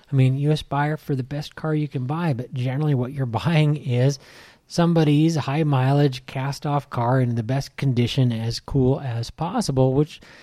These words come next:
really is generally a pretty high mileage older car. And, you know, it's funny you say that because I just read an article this week and it came through our local paper here, but it was republished, I think, from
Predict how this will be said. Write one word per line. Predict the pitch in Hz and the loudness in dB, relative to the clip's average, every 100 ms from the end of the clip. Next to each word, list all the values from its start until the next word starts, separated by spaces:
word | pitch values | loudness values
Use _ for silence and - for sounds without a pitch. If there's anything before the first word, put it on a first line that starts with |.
| - _ | -20 _
really | 151 151 202 202 185 165 | 0 4 6 4 2 2
is | 147 135 | 0 0
generally | 127 123 98 143 139 | 0 -2 2 4 2
a | |
pretty | 127 127 127 | 0 -2 -2
high | 135 117 117 | -2 -2 -2
mileage | 113 107 117 120 - | -2 -2 -2 -4 -4
older | 147 123 117 123 | 0 2 2 2
car. | - 156 196 - - - _ - - | 2 2 2 -4 -12 -20 _ -20 -4
And, | 160 147 143 139 - _ _ _ _ | 2 2 2 -2 -8 _ _ _ _
you | 185 | 0
know, | 175 180 | 2 4
it's | 185 | 2
funny | 202 190 | 0 0
you | |
say | 170 226 | 2 0
that | 202 147 | 0 -2
because | 143 143 | -2 -2
I | 131 147 | 0 0
just | 135 - 160 156 - | 0 0 0 0 -2
read | 147 135 135 | -2 0 0
an | 143 | 0
article | 139 131 127 127 127 | 2 0 2 0 0
this | 117 127 - | -2 -4 -4
week | 120 117 - | -2 -2 -2
and | 110 | -6
it | 117 - | -8 -6
came | 123 120 | -4 -2
through | 110 - 117 117 | -2 0 2 2
our | 120 117 | 0 0
local | 117 117 113 | 0 -2 -2
paper | 107 113 113 | -2 -2 -4
here, | 95 98 | -6 -6
but | 110 | -4
it | 123 | -2
was | 120 117 | -2 2
republished, | 127 - 117 113 123 | 2 2 0 -2 -10
I | |
think, | 110 160 214 | -8 -8 -8
from | - 131 120 120 107 | -4 0 2 0 -6